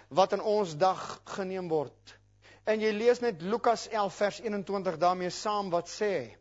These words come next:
praat oor die eindgebeure, en daar sal verskriklike dinge en groot tekens van die hemel kom,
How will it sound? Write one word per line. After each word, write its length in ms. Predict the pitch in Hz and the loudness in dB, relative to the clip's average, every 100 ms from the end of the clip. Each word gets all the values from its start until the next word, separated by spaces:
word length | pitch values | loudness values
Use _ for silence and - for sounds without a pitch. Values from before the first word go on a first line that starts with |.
| _ _ | _ _
praat 260 | - 185 185 | -2 0 0
oor 80 | 190 | 0
die 120 | 202 | 0
eindgebeure, 640 | 214 190 196 170 175 147 - - - | -2 -2 -4 0 2 2 0 -16 -8
en 200 | 277 226 | -4 0
daar 320 | 175 180 220 226 | 4 6 6 4
sal 260 | 233 226 | 4 2
verskriklike 1080 | - 208 185 - - 240 - 226 202 190 127 | 2 -2 -2 -6 0 0 2 -2 0 -2 -2
dinge 340 | 151 139 113 - _ _ _ _ - - | -4 -4 -10 -14 _ _ _ _ -8 2
en 180 | 220 | 2
groot 520 | - - 226 240 247 - | 2 0 2 4 4 2
tekens 680 | 220 - 127 - - - _ _ _ _ _ | -6 -4 -12 -14 -20 -20 _ _ _ _ _
van 200 | - 202 | -6 -4
die 80 | 196 | 0
hemel 260 | 196 196 190 | 0 -2 -4
kom, 240 | 180 | -4